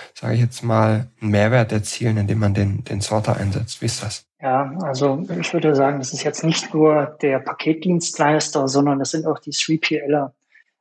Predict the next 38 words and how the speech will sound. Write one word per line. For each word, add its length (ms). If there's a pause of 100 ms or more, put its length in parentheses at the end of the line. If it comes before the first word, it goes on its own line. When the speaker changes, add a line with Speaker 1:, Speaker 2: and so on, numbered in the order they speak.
Speaker 2:
Also 180
das 120
sind 160
die 80
Unternehmen, 560
die 300
halt 240
für 160
die, 500 (140)
ähm, 440
für 140
die 100
Unternehmen 560
dann 140
die 80
Dienstleistung 720
durchführen. 580
Und 80
da 140
ist 160
es 140
tatsächlich 600
so, 340 (600)
ähm, 300 (180)
dass 200
es 140
nicht 240
nur 140
darum 240
geht, 380
die, 120 (380)
die 80
Pakete 480
zu 160
sortieren, 580 (100)
sondern 540
man 140
lässt 340